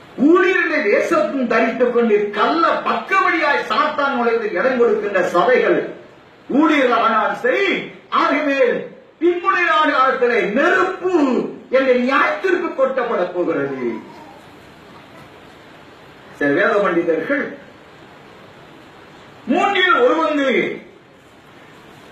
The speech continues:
பசும்புல்லெல்லாம் எரிந்து போயிற்று" என்று வெளிப்படுத்தல் எட்டாம் அதிகாரம் ஏழாம் வசனம் இறுதி பகுதியில் உள்ள வசனம் விளக்கம் கொடுக்க, ப-, பசும்புல்கள் என்றால்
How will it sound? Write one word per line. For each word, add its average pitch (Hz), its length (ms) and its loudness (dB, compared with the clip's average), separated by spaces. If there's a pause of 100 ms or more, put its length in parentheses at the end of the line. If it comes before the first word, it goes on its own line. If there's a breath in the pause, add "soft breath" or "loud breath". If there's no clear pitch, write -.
(140)
பசும்புல்லெல்லாம் 349 1200 0 (580)
எரிந்து 285 520 0
போயிற்று" 247 540 -2
என்று - 540 0 (420)
வெளிப்படுத்தல் 226 840 0 (460)
எட்டாம் 277 480 2
அதிகாரம் 226 460 2
ஏழாம் 214 280 2
வசனம் 175 440 -4
இறுதி 226 220 -6
பகுதியில் 170 380 0
உள்ள 160 160 2
வசனம் 170 400 2
விளக்கம் 175 360 0
கொடுக்க, 143 440 0
ப-, 147 240 0 (300)
பசும்புல்கள் 208 1000 2
என்றால் 151 440 -2